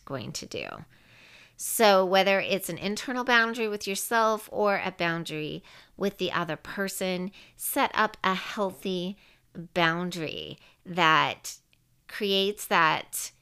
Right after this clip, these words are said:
healthy sense of space between you. And then you will be better equipped to deal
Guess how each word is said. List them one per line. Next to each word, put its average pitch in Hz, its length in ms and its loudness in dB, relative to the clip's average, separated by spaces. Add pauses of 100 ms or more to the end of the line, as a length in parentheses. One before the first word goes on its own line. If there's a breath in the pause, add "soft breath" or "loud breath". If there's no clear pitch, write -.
healthy 190 420 -8
sense 170 380 -10
of 165 300 -10 (120)
space - 640 -4
between 160 580 -6
you. 277 320 -4 (560 loud breath)
And 196 260 0
then 220 400 0 (320 soft breath)
you 196 320 -2
will 190 160 -4
be 190 140 -10
better 190 400 0
equipped - 840 -4 (380 soft breath)
to - 160 -10
deal 185 640 0